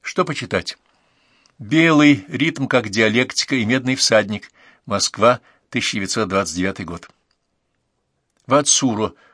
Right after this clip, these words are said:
Пушкин и проблемы бытоописания в начале тысяча восемьсот тридцатых годов. Пушкин. Исследования и материалы. Ленинград, тысяча девятьсот шестьдесят девятый год. Осповат. Вокруг медного всадника.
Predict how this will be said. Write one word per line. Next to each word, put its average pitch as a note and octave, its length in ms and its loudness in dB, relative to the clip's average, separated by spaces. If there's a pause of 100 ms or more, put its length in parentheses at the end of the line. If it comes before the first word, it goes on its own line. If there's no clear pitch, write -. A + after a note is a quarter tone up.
(160)
Пушкин E3+ 400 -4
и - 20 -2
проблемы C3 440 0
бытоописания A#2+ 800 0
в G#2 60 -4
начале A2 420 -2 (300)
тысяча B2 280 -4
восемьсот A#2 420 -4
тридцатых G#2+ 440 -4
годов. F#2 400 -6 (680)
Пушкин. B2+ 520 -2
Исследования G#2+ 640 -2
и G#2 40 -4
материалы. G2+ 580 2 (240)
Ленинград, G#2 540 0 (120)
тысяча G#2+ 280 -8
девятьсот F#2+ 300 -6
шестьдесят F#2 220 -6
девятый F#2 320 -4
год. E2+ 240 -12 (1300)
Осповат. C3 880 2
Вокруг A2 400 -8
медного A2+ 380 0
всадника. G#2 600 -2